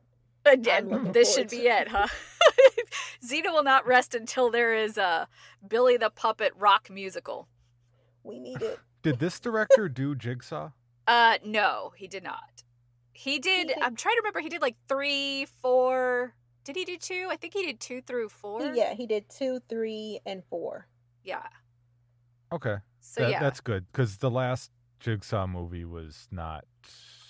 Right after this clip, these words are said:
Speaker 1: I don't know. I didn't
Speaker 3: good.
Speaker 1: hate it as much
Speaker 3: Yeah.
Speaker 1: as everybody else. I mean, sure, it's,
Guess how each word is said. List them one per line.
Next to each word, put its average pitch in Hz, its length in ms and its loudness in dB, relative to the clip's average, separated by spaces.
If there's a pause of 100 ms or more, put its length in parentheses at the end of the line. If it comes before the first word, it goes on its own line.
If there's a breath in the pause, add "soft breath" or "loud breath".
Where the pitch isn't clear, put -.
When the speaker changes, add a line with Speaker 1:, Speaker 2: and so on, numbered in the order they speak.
Speaker 1:
I 403 180 4
don't 453 100 4
know. 220 140 6
I 247 140 8
didn't 480 320 0
Speaker 3:
good. - 0 -
Speaker 1:
hate 220 260 -4
it 208 100 -2
as 180 140 -10
much 170 180 -10
Speaker 3:
Yeah. - 20 -18
Speaker 1:
as 180 80 -18
everybody 165 380 -6
else. 156 300 -6
I 185 60 -8
mean, 202 200 -8
sure, 247 460 2
it's, - 280 -8